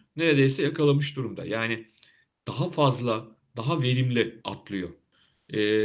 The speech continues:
dediğim gibi gencecik bir çocuk, üniversite öğrencisi, e,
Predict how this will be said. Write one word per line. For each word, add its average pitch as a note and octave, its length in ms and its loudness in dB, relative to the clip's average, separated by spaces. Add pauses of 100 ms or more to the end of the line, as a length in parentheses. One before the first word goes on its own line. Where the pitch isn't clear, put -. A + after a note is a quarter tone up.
(680)
dediğim F#3+ 160 -8
gibi A#3 180 -8
gencecik E3+ 480 2
bir - 40 -20
çocuk, D3+ 280 2
üniversite D3 500 4
öğrencisi, C#3 720 2 (280)
e, G#2+ 120 -6